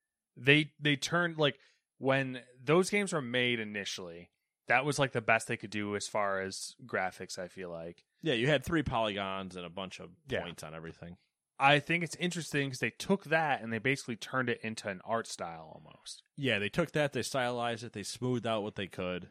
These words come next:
Speaker 1: Mm-hmm.
Speaker 2: but you still have, it still has that old feel
Speaker 1: Mm-hmm.
Speaker 2: while also being bright and new. And, like, ju-, uh, the one scene when they're just doing the weather driving and he's driving in the rain at the camera, and then they s-, they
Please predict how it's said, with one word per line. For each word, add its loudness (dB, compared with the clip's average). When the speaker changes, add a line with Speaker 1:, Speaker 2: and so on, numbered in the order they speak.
Speaker 1:
Mm-hmm. -12
Speaker 2:
but 0
you -2
still -4
have, -4
it -4
still 2
has 2
that 0
old -2
feel -6
Speaker 1:
Mm-hmm. -8
Speaker 2:
while -2
also -2
being -2
bright 0
and -8
new. -2
And, -8
like, -10
ju-, -8
uh, -4
the -6
one -6
scene -8
when -8
they're -6
just -12
doing -6
the -8
weather -6
driving -6
and -12
he's -14
driving -4
in -8
the -4
rain -6
at -10
the -16
camera, -6
and -12
then -12
they -12
s-, -12
they -8